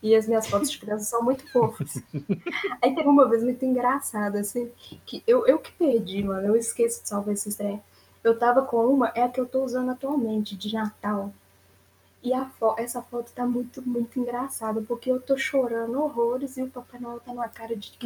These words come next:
de ressaca, que tinha chapado toda a noite anterior, com a cara de bunda.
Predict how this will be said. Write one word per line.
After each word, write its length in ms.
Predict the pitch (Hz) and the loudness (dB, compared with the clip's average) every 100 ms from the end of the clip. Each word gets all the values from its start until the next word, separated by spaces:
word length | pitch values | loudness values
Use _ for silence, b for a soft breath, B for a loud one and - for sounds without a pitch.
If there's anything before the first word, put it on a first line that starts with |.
| - _ - | -12 _ -12
de 200 | 214 262 | -4 2
ressaca, 840 | 269 240 - - 220 - - 202 | 2 2 -4 -2 -4 -6 -14 -14
que 100 | - 214 | -8 -6
tinha 260 | - 240 | -4 -4
chapado 560 | 226 214 208 - 208 - _ | -4 -8 -10 -8 -10 -10 _
toda 280 | 233 233 214 | -2 0 0
a 200 | 208 208 | 0 0
noite 320 | 202 202 - | -2 -4 -6
anterior, 540 | 202 202 208 226 214 214 | -6 -2 2 2 2 -4
com 100 | 214 | -8
a 40 | |
cara 220 | 208 247 | -8 -6
de 200 | 220 - - | -6 -6 -6
bunda. 520 | 208 240 254 208 208 | -2 0 2 2 0